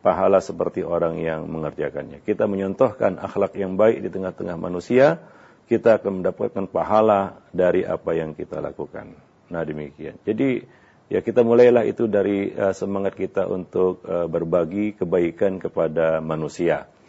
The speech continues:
Baik itu dalam beru-, da-, dalam bentuk harta benda yang kita miliki, ataupun apapun, ya, jasa ataupun, eh, manfaat yang bisa kita sampaikan,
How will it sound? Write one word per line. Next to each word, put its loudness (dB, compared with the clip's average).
Baik 2
itu 0
dalam 0
beru-, -4
da-, -4
dalam -2
bentuk -4
harta -4
benda -2
yang -2
kita -4
miliki, -2
ataupun 2
apapun, 0
ya, 2
jasa 2
ataupun, 4
eh, 0
manfaat 0
yang -6
bisa -4
kita 0
sampaikan, 0